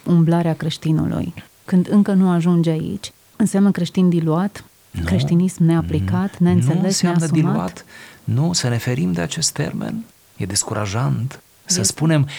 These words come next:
Speaker 2: este un, este un creștinism începător. Sunt lucruri începătoare, sunt lucruri copilărești, dar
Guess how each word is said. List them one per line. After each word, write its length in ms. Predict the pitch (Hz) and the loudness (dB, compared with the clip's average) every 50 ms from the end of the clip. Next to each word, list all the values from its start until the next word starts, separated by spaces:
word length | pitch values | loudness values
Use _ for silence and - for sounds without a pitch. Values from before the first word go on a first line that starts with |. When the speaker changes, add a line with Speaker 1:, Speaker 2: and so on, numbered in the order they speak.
| - - | -14 -8
Speaker 2:
este 300 | - 127 135 131 - - | -4 -2 -2 0 0 0
un, 180 | 143 143 143 143 143 - - - - - _ _ _ _ _ - | 0 0 0 0 -2 -6 -16 -20 -20 -20 _ _ _ _ _ -10
este 280 | - 117 113 - - | -4 -4 -2 0 0
un 120 | 120 117 107 | 0 0 -2
creștinism 760 | - - 113 - - - 117 110 113 135 147 135 120 117 | -2 -2 -2 -4 -4 -4 -2 -2 0 0 2 2 0 0
începător. 840 | 117 113 104 - 117 104 - 107 - - 110 104 101 - - - - - - _ _ - - - | 0 -2 -2 -2 -4 -4 -4 -6 -6 -6 -6 -6 -6 -6 -8 -10 -12 -16 -20 _ _ -20 -14 -8
Sunt 380 | - - - 120 110 107 107 101 | -6 -2 0 2 2 2 2 0
lucruri 360 | 127 113 - 117 110 113 - - | 0 -2 -2 -2 -2 -2 -4 -6
începătoare, 1300 | - 156 165 165 151 147 139 - - 113 - 110 104 - - 107 104 104 104 98 95 87 - - 143 139 - - _ _ _ _ | -4 -2 0 0 0 0 -2 -4 -6 -6 -6 -8 -8 -6 -6 -4 -2 -2 -2 -2 -4 -6 -6 -8 -10 -12 -14 -18 _ _ _ _
sunt 380 | - - - - 113 110 110 113 | -6 -2 0 2 2 2 2 2
lucruri 420 | 127 143 143 - 135 135 120 110 - - - - _ | 0 0 0 0 0 0 0 -2 -6 -12 -20 -14 _
copilărești, 920 | - - 156 151 143 - 151 139 143 139 135 143 143 139 135 - - - 120 | -4 -2 -2 -2 -2 -2 -2 0 0 0 0 0 -2 -2 -4 -4 -6 -6 -4
dar 280 | 113 113 117 110 113 | -2 -2 -2 -2 -4